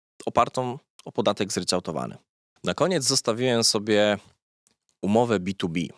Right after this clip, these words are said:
bo tutaj też się dzieje magia w momencie, w którym klient przychodzi i chce ubiegać się o kredyt, bo zwróćmy uwagę na jedną rzecz. No, jeżeli mamy umowę B two B,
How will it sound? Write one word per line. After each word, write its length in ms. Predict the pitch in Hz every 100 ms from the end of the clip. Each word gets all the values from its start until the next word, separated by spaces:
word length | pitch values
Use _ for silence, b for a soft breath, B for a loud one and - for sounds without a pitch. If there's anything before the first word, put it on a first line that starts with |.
| b -
bo 360 | 82 98 98 95
tutaj 300 | 113 104 95
też 180 | 104 101
się 460 | - 104 90 87
dzieje 280 | 92 107 92
magia 480 | 95 104 95 92 123 B B
w 80 | 147
momencie, 380 | 87 92 95 90
w 60 |
którym 420 | - 101 95 92 90 _ -
klient 280 | 113 90 92
przychodzi 420 | 104 95 90 85
i 60 |
chce 240 | 80 - 85
ubiegać 340 | 87 90 82
się 140 | - 78
o 60 |
kredyt, 380 | - 71 82 120
bo 260 | 127 104 104 B B B B B B
zwróćmy 360 | - - - 147
uwagę 440 | 120 113 113 123
na 140 | 117 101
jedną 280 | 110 117 110
rzecz. 320 | 92 - -
No, 140 | 101 123 -
jeżeli 300 | 107 131 175
mamy 200 | 151 135
umowę 320 | 127 123 117
B 100 | 104
two 140 | 101
B, 120 | 92